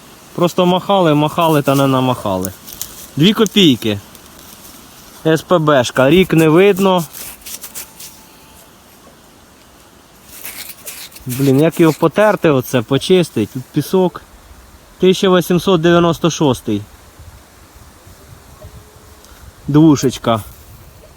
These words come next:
Ну, з цієї сторони чистить не буду, це в мило треба кидати. Ідемо далі. Вносимо поправочку.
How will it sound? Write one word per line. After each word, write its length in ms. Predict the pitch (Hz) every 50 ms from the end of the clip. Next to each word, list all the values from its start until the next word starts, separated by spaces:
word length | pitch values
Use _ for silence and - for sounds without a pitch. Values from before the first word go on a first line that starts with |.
| - -
Ну, 120 | - 226 190
з 40 | -
цієї 200 | - 190 170 151
сторони 360 | - - 165 156 156 151 139
чистить 400 | - 147 135 - - 139 131 -
не 80 | 147
буду, 280 | 143 147 170 156 135 127
це 140 | - - 127
в 40 | 123
мило 300 | 123 120 117 110 110 104
треба 300 | - 110 107 101 104 98
кидати. 380 | - 110 98 101 98 95 - - - - - - - - - - - - - _ - _ _ _ -
Ідемо 320 | 156 147 170 202 202 208
далі. 420 | 196 202 190 175 147 131 117 107 98 - - - - - - - - - - - - - - - _ _ _ - - - - - - _ _ - -
Вносимо 440 | 135 139 165 185 180 - 190 165 156
поправочку. 800 | - 170 156 - 147 135 117 110 107 104 - - - 107 101